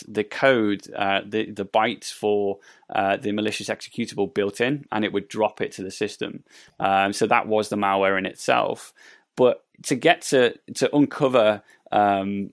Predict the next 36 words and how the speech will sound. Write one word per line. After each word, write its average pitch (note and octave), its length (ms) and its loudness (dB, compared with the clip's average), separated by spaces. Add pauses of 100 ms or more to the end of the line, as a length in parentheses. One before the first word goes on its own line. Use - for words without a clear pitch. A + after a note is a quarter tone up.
(300)
you A#2 160 -4
know, G2+ 140 -2
all A#2+ 200 4
of A2 80 -2
the, G#2+ 260 0
the G#2+ 180 -2
indicators A#2 560 0
from G#2 180 -4
this G2+ 160 -6
sample, A#2+ 580 0 (380)
um, G2 460 0
I A2+ 80 -2
really C3+ 240 6
had B2 200 2
to A#2 120 0
do, A#2 320 2
do A#2+ 280 2
a A2 40 4
bit A#2 160 0
of, A2 340 -2
get C3 160 0
my A#2+ 140 2
JavaScript C3+ 640 2
hat - 300 -6
back A2 240 -2
on A#2+ 260 6
and, G#2 180 0
and G#2+ 160 -2
kind C3+ 160 2
of G#2+ 140 2
work A#2 320 2
out G#2+ 240 2
how A2+ 220 4
they A2 160 2
were G#2 100 2
hiding, A2 540 0